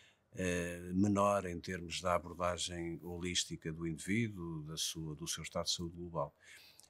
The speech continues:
O que é que nós poderíamos fazer do ponto de vista da ação concreta, não apenas das políticas, para melhorar este tipo de situação?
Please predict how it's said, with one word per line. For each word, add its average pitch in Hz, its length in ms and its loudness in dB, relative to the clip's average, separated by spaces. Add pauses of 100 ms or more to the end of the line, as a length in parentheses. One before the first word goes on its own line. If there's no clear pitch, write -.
O 139 200 -6
que 139 120 2
é - 20 2
que - 80 -4
nós 143 140 2
poderíamos 123 460 2
fazer 98 560 2
do 82 160 -12
ponto 92 280 -2
de 80 140 -8
vista 85 600 -2
da 85 180 4
ação 87 260 0
concreta, 101 460 -2
não 95 100 0
apenas 85 300 -6
das 85 120 -12
políticas, 92 540 -4
para 82 180 -6
melhorar 80 460 0 (200)
este - 300 -10
tipo 73 360 -6
de 73 300 -12
situação? - 540 -8